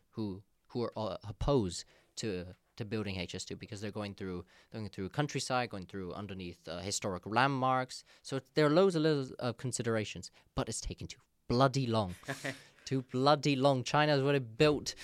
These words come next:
Speaker 2: Yeah, like,
Speaker 1: <laughs> how
Speaker 2: again,
Speaker 1: much.
Speaker 2: like, the C-, you, you know, there's a lot you can knock the C C P for, like, and I'm all for banging the C C P,
Speaker 1: Oh,
Speaker 2: but
Speaker 1: me too.
Speaker 2: when it
Speaker 1: We'll have
Speaker 2: comes
Speaker 1: an
Speaker 2: to, when it
Speaker 1: episode
Speaker 2: com-,
Speaker 1: on that.
Speaker 2: yeah, when it
Speaker 1: <laughs>
Speaker 2: comes to high-speed rail, like, the U S could learn a lot from them. And this, this is one of the,
Speaker 1: Oh.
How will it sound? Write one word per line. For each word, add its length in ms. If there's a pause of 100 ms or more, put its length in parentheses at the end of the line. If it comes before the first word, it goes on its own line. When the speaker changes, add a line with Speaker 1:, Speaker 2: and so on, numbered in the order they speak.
(220)
Speaker 2:
Yeah, 160
like, 100
Speaker 1:
<laughs> 160
how 120
Speaker 2:
again, 100
Speaker 1:
much. 140
Speaker 2:
like, 160
the 40
C-, 180
you, 140 (120)
you 80
know, 100 (120)
there's 140
a 60
lot 180
you 80
can 100
knock 140
the 60
C 160
C 200
P 240
for, 120 (100)
like, 260
and 120
I'm 160
all 80
for 100
banging 240
the 80
C 160
C 140
P, 160
Speaker 1:
Oh, 180
Speaker 2:
but 80
Speaker 1:
me 140
too. 220
Speaker 2:
when 140
it 80
Speaker 1:
We'll 120
have 80
Speaker 2:
comes 100
Speaker 1:
an 60
Speaker 2:
to, 0
when 60
it 20
Speaker 1:
episode 220
Speaker 2:
com-, 20
Speaker 1:
on 100
that. 220
Speaker 2:
yeah, 220
when 120
it 120
Speaker 1:
<laughs> 0
Speaker 2:
comes 180
to 80
high-speed 400
rail, 180
like, 140 (100)
the 80
U 260
S 140
could 140
learn 140
a 40
lot 220
from 140
them. 160 (120)
And 100
this, 80 (160)
this 120
is 120
one 120
of 60
the, 40
Speaker 1:
Oh. 100